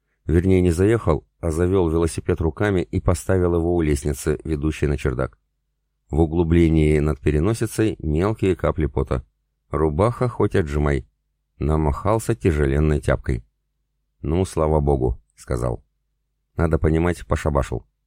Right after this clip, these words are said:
Бабушка норовила ухватить меня за штаны, но промахнулась. «Куда ей с кастрюлей в руке? Я был уже рядом с дедом. Больной не больной,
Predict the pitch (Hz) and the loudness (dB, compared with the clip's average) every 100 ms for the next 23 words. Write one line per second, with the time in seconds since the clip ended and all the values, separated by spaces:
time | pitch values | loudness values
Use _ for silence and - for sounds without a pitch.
0 | _ _ _ _ _ _ - 87 82 82 | _ _ _ _ _ _ 0 2 4 2
1 | 85 85 85 82 82 82 78 82 - - | 2 2 4 4 4 2 2 0 0 -2
2 | 82 80 73 76 87 90 107 - 98 90 | 0 0 0 -2 0 0 0 -2 -2 0
3 | 78 - 69 65 - _ _ _ _ _ | -2 -2 -2 -2 -6 _ _ _ _ _
4 | - 110 107 135 120 87 76 92 - - | -6 -2 0 0 2 2 0 -4 -4 -2
5 | 90 78 73 82 - 65 - _ _ _ | 2 2 2 0 0 -2 -4 _ _ _
6 | _ - 92 92 87 87 82 87 85 80 | _ -2 2 4 4 2 2 2 2 2
7 | 78 76 65 62 - _ _ _ _ - | 0 0 0 -2 -6 _ _ _ _ -8
8 | 62 80 95 104 92 82 82 90 104 101 | 0 0 2 2 2 2 2 2 0 -2